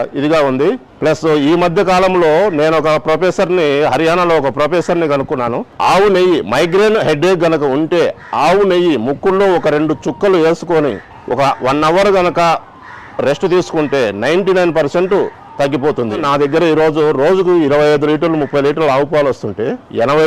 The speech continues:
రూపాయలతో తీసుకెళ్తున్నారు. ఇంకా ఒక పద్నాలుగు ఆవులు, ఒక బుల్లు వస్తది అతి త్వరలో, ఒక వన్ మంత్ లోపే. ఆవుకి గోపురం వచ్చేసి, గోపురం అనేది ఉంటుంది మన దేశీ ఆవులో వచ్చేసి ఒక గోపురం ఉంటుంది, షెండు అంటాం మామూలుగా మన భాషలో.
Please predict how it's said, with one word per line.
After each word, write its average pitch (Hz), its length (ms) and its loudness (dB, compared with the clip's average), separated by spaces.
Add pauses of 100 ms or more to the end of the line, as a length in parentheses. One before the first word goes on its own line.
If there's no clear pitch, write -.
రూపాయలతో 170 460 2 (440)
తీసుకెళ్తున్నారు. 139 680 0 (640)
ఇంకా 143 160 -2 (100)
ఒక 147 160 0
పద్నాలుగు 139 500 0
ఆవులు, 156 260 2 (220)
ఒక 127 80 -2 (320)
బుల్లు 143 240 0
వస్తది 131 320 -2 (120)
అతి 113 200 -4
త్వరలో, 135 320 0 (560)
ఒక 104 60 -6 (100)
వన్ 120 180 -2
మంత్ 131 220 -4
లోపే. 131 240 -2 (240)
ఆవుకి 160 400 2 (180)
గోపురం 185 500 0
వచ్చేసి, 160 380 -2 (140)
గోపురం 180 380 0
అనేది 170 260 0
ఉంటుంది 147 320 -2 (260)
మన 127 80 -2 (140)
దేశీ 151 220 0 (100)
ఆవులో 143 260 0
వచ్చేసి 147 380 -2 (140)
ఒక 127 80 -4 (160)
గోపురం 180 420 0
ఉంటుంది, 131 260 -2 (100)
షెండు 165 320 0
అంటాం 131 300 -2
మామూలుగా 127 340 -2
మన 113 200 -2
భాషలో. 120 360 -2